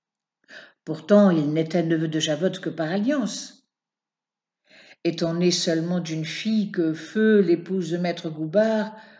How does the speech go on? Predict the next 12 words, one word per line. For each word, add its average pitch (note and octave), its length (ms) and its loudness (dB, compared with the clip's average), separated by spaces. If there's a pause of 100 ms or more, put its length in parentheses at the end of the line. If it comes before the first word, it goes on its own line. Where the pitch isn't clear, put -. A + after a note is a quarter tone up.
(140)
avait D#3+ 280 -2 (140)
eue G3+ 100 0
d'un E3 160 -4
premier E3+ 380 -6
mariage. A3+ 840 0 (3250)
Mais G3+ 100 2
comment D#4 260 4
lui A#3 140 0
faire G3 260 -4
comprendre F#3 480 -4
qu'il D#3+ 300 -4
tendait D#3 520 -2